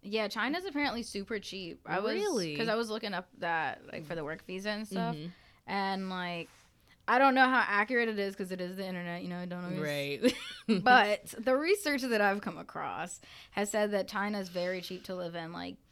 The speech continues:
Speaker 1: that's why their incomes might not always be the highest,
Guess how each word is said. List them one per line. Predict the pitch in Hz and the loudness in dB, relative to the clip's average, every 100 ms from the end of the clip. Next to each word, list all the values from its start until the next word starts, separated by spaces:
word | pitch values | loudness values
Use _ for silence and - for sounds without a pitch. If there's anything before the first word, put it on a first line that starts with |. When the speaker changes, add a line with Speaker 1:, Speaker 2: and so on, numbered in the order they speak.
| _ _ _ | _ _ _
Speaker 1:
that's | 185 190 | -8 -2
why | 202 | 0
their | 208 196 | 2 0
incomes | 175 175 190 190 | -2 -6 -8 -6
might | 185 170 | -6 -2
not | 175 | -2
always | 165 175 | 0 -4
be | 175 175 | -6 -6
the | |
highest, | 170 160 151 165 190 208 | -4 -2 -2 -2 -4 -8